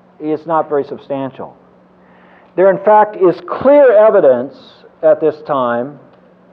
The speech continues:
and by the way, I'll refer you at least to a secondary source where you can, um, you can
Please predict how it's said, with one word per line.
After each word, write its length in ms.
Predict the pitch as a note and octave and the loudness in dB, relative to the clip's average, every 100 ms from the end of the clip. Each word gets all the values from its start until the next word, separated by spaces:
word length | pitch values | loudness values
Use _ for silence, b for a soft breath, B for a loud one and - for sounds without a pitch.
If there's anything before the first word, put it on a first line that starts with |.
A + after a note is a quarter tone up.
| _ C#3+ | _ -6
and 120 | D3 | 0
by 80 | D3 | 2
the 60 | |
way, 120 | C#3+ | 4
I'll 140 | C#3+ C3+ | 4 4
refer 380 | C3 - D#3 D3 | 0 -2 -2 0
you 120 | C3+ | -2
at 80 | C3+ | -4
least 200 | C3+ C#3 | -6 -6
to 60 | |
a 40 | B2+ | -4
secondary 480 | D3+ C3 A#2+ A#2 A2 | -2 -2 -2 -4 -6
source 300 | C3 B2 A2+ | -8 -8 -6
where 100 | A#2 | -10
you 140 | A2 A2 | -8 -10
can, 340 | A2+ A2 G#2+ | -10 -12 -12
um, 220 | G#2+ G2 - _ _ _ _ _ _ A#2+ | -12 -14 -18 _ _ _ _ _ _ -14
you 80 | |
can 120 | A#2+ | -12